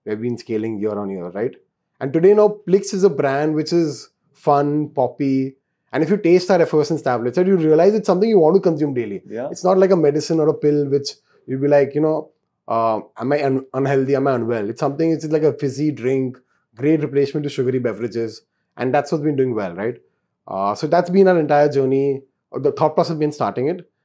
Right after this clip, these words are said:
Speaker 1: And over a period of three to four years, with massive customer love and strong digital presence, we've scaled a phenomenally good brand
Speaker 2: I'm sure.
Speaker 1: with very less capital and built a business which is clocking more than one fifty crores in terms of A R R right now.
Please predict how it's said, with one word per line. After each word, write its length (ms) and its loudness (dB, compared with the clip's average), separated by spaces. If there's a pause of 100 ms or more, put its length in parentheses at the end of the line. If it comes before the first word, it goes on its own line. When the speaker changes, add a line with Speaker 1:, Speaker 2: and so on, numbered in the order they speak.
(200)
Speaker 1:
And 160 -2
over 160 2
a 60 0
period 200 -2
of 100 -2
three 200 -8
to 80 -4
four 180 0
years, 280 4
with 180 -2
massive 420 -4
customer 380 -2
love 320 -2 (540)
and 260 -4
strong 640 2
digital 360 -2
presence, 440 -4
we've 260 -4
scaled 460 0
a 20 0
phenomenally 680 -4 (120)
good 160 -10
brand 380 -6 (100)
Speaker 2:
I'm 100 -14
sure. 300 -2
Speaker 1:
with 160 -4
very 260 6
less 200 2
capital 480 -4 (320)
and 160 -10
built 240 0
a 40 0
business 380 -4
which 160 -8
is 100 -14
clocking 360 -6
more 180 -4
than 140 -6
one 120 -6
fifty 280 -12
crores 240 -6
in 100 -12
terms 180 -12
of 120 -14
A 80 -12
R 160 -12
R 80 -12
right 200 -14
now. 220 -20